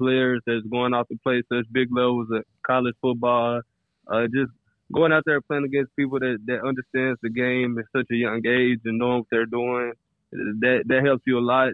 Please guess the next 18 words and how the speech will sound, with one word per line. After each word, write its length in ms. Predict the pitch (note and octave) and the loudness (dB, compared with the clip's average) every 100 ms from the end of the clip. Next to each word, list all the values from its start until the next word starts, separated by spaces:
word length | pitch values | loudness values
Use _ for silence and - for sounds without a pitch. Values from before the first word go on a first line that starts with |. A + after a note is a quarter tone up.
| A2 | -4
just 140 | B2 | -10
to 60 | - | -6
prepare 360 | A2+ - C3 B2 | -8 -2 -2 -2
for 120 | A2+ - | -8 -4
college, 380 | B2+ C3 B2+ A#2+ | 0 0 -2 -6
and 300 | A#2+ A#2 A2 | -6 -6 -2
having, 340 | C#3+ C3 B2+ - _ _ | -2 0 -4 -8 _ _
having 260 | - C#3+ C#3 | -4 -2 0
those 200 | C3+ B2+ - - | 0 -2 -6 -2
coaches 500 | C#3 D3 C3+ C3 A#2 | -2 0 -2 -2 -2
that's 180 | B2 A#2+ | -2 -2
on 200 | C3 C3+ | 0 0
you 240 | B2+ B2 A#2+ | 2 2 2
every 220 | B2+ B2 | 0 -2
day, 460 | A2+ B2+ B2+ B2 A#2 _ _ | 0 0 2 0 -4 _ _
like, 260 | - A2 G#2+ _ _ | -2 -2 -2 _ _
basically, 440 | A#2 B2+ - B2+ A#2+ | -2 -2 -2 -4 0
like, 180 | A#2 | -2